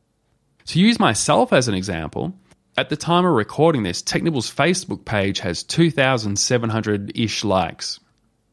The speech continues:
These are technicians who want to know when I post articles and other relevant information that I occasionally send out. The problem is only two hundred seventy people will actually see the message that I posted on their Facebook walls.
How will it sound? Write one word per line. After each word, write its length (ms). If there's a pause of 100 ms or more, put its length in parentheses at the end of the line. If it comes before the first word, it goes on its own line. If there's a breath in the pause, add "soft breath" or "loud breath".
(320)
These 180
are 40
technicians 520
who 100
want 200
to 80
know 180
when 180
I 120
post 340
articles 640
and 460
other 260
relevant 400
information 500
that 120
I 80
occasionally 560
send 300
out. 300 (640)
The 80
problem 360
is 240
only 440
two 300
hundred 360
seventy 540
people 500
will 200
actually 360
see 220
the 100
message 460
that 140
I 100
posted 480
on 180
their 120
Facebook 460
walls. 560